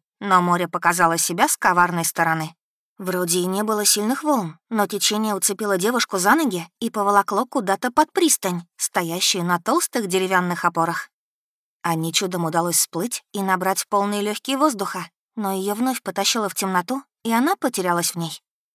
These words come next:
Для Ани перестали существовать верх, низ и время. Запоздало подумалось, какая же она дура. Но под руку неожиданно попалось нечто похожее на шелковистый пучок водорослей,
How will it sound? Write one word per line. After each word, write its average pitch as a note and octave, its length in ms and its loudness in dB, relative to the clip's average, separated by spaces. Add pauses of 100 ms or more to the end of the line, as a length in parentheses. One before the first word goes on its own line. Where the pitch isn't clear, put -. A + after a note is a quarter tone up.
(280)
Для F3 220 -6
Ани F#3+ 460 -4
перестали G#3+ 500 -2
существовать G3 880 0
верх, F#3+ 440 -2 (100)
низ A3 340 4 (140)
и B3+ 80 0
время. C4 420 0 (800)
Запоздало D#3+ 640 -2
подумалось, E3 600 -2 (140)
какая D4 460 2
же F#3 160 2
она E3+ 240 2
дура. D3+ 340 -6 (360)
Но E3+ 180 0
под E3+ 240 -2
руку E3+ 220 -4
неожиданно E3+ 520 0
попалось F3 500 -2
нечто F3+ 320 -4
похожее G3+ 460 0
на F3 120 -2
шелковистый F3+ 640 -2
пучок A#3+ 300 -2
водорослей, G3 640 0